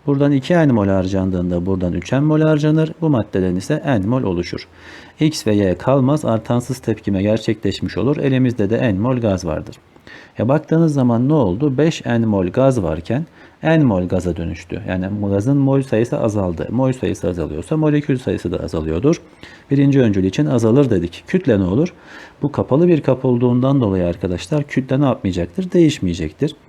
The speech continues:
Başka bir maddeye dönüşebilir ama toplam kütle hiçbir zaman değişmez. Öz kütleye geldiğimizde ise öz kütle D eşittir M bölü V formülüyle hesaplanıyor. D eşittir M bölü V.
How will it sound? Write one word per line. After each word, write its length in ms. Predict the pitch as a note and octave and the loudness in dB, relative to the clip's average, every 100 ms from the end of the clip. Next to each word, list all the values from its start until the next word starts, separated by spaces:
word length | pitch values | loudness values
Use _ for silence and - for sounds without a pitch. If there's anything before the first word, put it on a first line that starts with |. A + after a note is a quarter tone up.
| _ _ - | _ _ -6
Başka 340 | F#2 - D3 | -6 -6 -2
bir 100 | D3 | 0
maddeye 400 | B2+ G#2+ - G2 | 0 -2 -2 -2
dönüşebilir 500 | F2+ F#2 - G2+ E3 | -2 -4 -2 0 0
ama 180 | F3+ A#2+ | 0 0
toplam 380 | - A#2+ B2+ G#2 | -2 -4 -2 -4
kütle 260 | - - G#2+ | -6 -4 -4
hiçbir 180 | - | -4
zaman 300 | E2+ F#2+ D#3+ | -6 -4 -2
değişmez. 440 | C3 F2 - E2+ - | 0 0 -2 -8 -4
Öz 180 | F3 F3 | -4 -2
kütleye 360 | B2+ - G2+ | -6 -2 -2
geldiğimizde 640 | F2+ F2 E2+ E2+ E2 E2+ E2 | 0 -2 -2 -4 -4 -4 -4
ise 240 | - F3 - - - - | -2 -4 -4 -18 -20 -2
öz 180 | F3 D#3 | 0 0
kütle 380 | G#2+ - D#3 C3+ | -2 0 0 2
D 200 | D#3 A#2+ | 4 4
eşittir 360 | - G#2 - | 2 -2 -2
M 240 | - D3 G#2+ | 0 2 2
bölü 240 | C3 D#3 | 2 4
V 200 | D#3+ B2+ | 4 4
formülüyle 600 | - A2+ A2+ A2 G#2+ F2+ | 2 0 2 2 2 0
hesaplanıyor. 640 | E2 E2+ E2 F#2 D#2+ D#2+ - | -2 -4 -6 -6 -6 -4 -2
D 200 | G2+ F2 | 0 0
eşittir 560 | - F2 - C#3 C#3 | -2 -8 -2 -2 -2
M 220 | A2 E2+ | -4 -2
bölü 200 | D#2+ C3 | 0 2
V. 120 | A#2 | 2